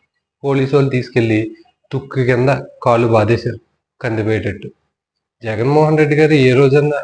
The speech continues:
బయటకు వచ్చి మాట్లాడారా? వాళ్ళ పార్టీ ఎంపీయే కదా, ఆయన వ్యతిరేకంగా మాట్లాడొచ్చు, ఏదైనా అయి ఉండొచ్చు. జగన్మోహన్ రెడ్డి గారు పదే పదే చెప్తారు కదా, ఆయన ఓటేసినా ఓటు అయిపోయినా అందరికీ సమన్యాయం చేసేస్తానని చెప్పి.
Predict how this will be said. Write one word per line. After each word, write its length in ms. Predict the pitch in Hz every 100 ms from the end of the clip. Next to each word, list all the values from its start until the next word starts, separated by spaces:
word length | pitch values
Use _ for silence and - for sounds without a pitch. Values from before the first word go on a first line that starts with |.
| 127
బయటకు 280 | 117 113 135
వచ్చి 160 | 135 127
మాట్లాడారా? 580 | 113 113 127 131 123 143 - _ _ _ _ _ -
వాళ్ళ 220 | 113 113
పార్టీ 320 | 127 151 139 156
ఎంపీయే 360 | 139 131 139 135
కదా, 220 | 107 104 101 -
ఆయన 180 | 104 98
వ్యతిరేకంగా 580 | 104 104 113 120 120
మాట్లాడొచ్చు, 640 | 123 123 120 123 123 123 151 147
ఏదైనా 360 | 113 101 120 127
అయి 160 | 120 120
ఉండొచ్చు. 300 | 120 120 -
జగన్మోహన్ 540 | 107 107 110 117 117
రెడ్డి 160 | 117 107
గారు 160 | 120 113
పదే 240 | 110 104
పదే 220 | 113 113 117
చెప్తారు 400 | 120 - 123 107
కదా, 180 | 95 98 _ _ _ _ _ _ _
ఆయన 200 | 110 107 107 107 104 101 104 120
ఓటేసినా 480 | 107 117 123 120 127
ఓటు 240 | 120 120 117
అయిపోయినా 380 | 117 123 120 120 117 - _ -
అందరికీ 380 | 110 104 110 123
సమన్యాయం 580 | 120 117 117 117 120 113
చేసేస్తానని 640 | 113 110 123 - 117 113 101
చెప్పి. 240 | 104 113